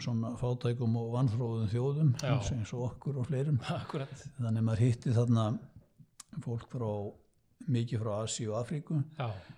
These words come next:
Speaker 1: en frá þessum stóru Evrópuþjóðum það var ekkert af fólki fyrstu árin og ekki heldur Bandaríkjunum.
Speaker 2: Já,
Speaker 1: Það
Speaker 2: já.
Speaker 1: voru einhverjir samningar sem koma bara til seinna.
Speaker 2: Já, já.
Speaker 1: En, eh,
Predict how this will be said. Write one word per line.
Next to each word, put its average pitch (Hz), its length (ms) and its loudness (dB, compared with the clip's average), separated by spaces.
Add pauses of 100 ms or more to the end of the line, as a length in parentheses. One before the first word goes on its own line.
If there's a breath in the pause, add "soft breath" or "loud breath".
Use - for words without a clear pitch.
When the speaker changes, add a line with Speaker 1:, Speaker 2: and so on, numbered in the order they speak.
(120)
Speaker 1:
en 120 220 4
frá 123 80 4
þessum 123 240 4
stóru 147 400 2
Evrópuþjóðum 117 680 -2
það 120 140 -2
var 127 180 -8
ekkert - 260 -8
af 98 80 -4
fólki 107 300 -6
fyrstu 110 340 -8
árin 107 240 -6
og 120 80 -4
ekki 110 240 -4
heldur 113 380 -4 (140)
Bandaríkjunum. 107 720 -4
Speaker 2:
Já, 135 160 -2
Speaker 1:
Það 117 240 0
Speaker 2:
já. 120 80 4
Speaker 1:
voru 120 160 2
einhverjir 117 260 -4
samningar 113 400 2
sem 107 160 0
koma 107 240 0
bara 104 160 -6
til - 160 -12
seinna. 107 380 -4
Speaker 2:
Já, 117 160 -4 (100)
já. 120 160 -6 (1000 loud breath)
Speaker 1:
En, 110 420 4
eh, 107 200 2